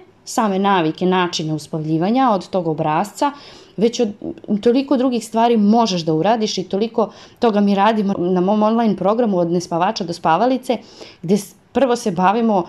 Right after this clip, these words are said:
rutinom, rasporedom spavanja, odnosom sa, između, em, roditelja i deteta, svim aktivnostima koje, a, pomažu da dete bolje spava. Sve to, kad se to lepo posloži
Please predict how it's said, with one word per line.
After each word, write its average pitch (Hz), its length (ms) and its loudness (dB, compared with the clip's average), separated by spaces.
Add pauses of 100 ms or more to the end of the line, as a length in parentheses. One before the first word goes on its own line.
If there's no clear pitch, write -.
rutinom, 226 1080 2
rasporedom 214 640 0
spavanja, 190 880 2
odnosom 190 640 0
sa, 185 280 -4
između, 185 400 -2 (120)
em, 180 260 -2 (260)
roditelja 190 480 0
i 175 60 2
deteta, 180 640 0
svim 254 200 2
aktivnostima 214 800 0
koje, 175 440 0 (360)
a, 170 140 -2 (540)
pomažu 202 520 4
da 170 140 2
dete 175 280 0
bolje 170 280 2
spava. 202 640 2 (240)
Sve - 400 -2
to, 302 180 0
kad 254 180 -4
se 214 140 -4
to 269 120 2
lepo 254 320 0
posloži 233 640 0